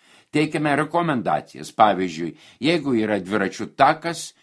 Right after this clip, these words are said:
jo ir reikia važiuoti.“ Savivaldybė taip pat teikia rekomendacijas dėl elektrinių paspirtukų statymo,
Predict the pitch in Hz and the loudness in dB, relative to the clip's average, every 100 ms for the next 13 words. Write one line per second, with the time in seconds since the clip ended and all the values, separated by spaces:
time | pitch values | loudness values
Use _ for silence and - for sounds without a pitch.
0 | - 87 143 - 117 82 - 76 73 71 | -6 -2 -2 -2 -2 -2 -4 -6 -6 -8
1 | 71 65 60 - _ _ _ - 151 151 | -10 -10 -16 -20 _ _ _ -8 -4 -2
2 | 151 147 180 160 165 - 113 98 - 95 | -4 -2 -4 -4 -8 -8 -4 -4 -2 0
3 | 90 - _ _ _ _ _ _ _ 107 | 0 -2 _ _ _ _ _ _ _ 0
4 | 104 104 98 98 - 95 90 82 85 87 | 0 0 0 0 -2 -2 -2 -4 -2 -2
5 | - 123 113 82 95 95 87 80 71 - | -2 -4 -4 -4 -4 -2 -2 -4 -10 -14
6 | _ 110 104 98 107 95 90 - 92 - | _ -4 -4 -4 -4 -4 -4 -6 -10 -10
7 | 92 80 - 107 104 127 120 _ _ _ | -12 -12 -8 -10 -6 -8 -8 _ _ _
8 | _ _ - - - 98 87 - 80 73 | _ _ -12 -6 0 2 2 -4 -8 -8
9 | 67 | -8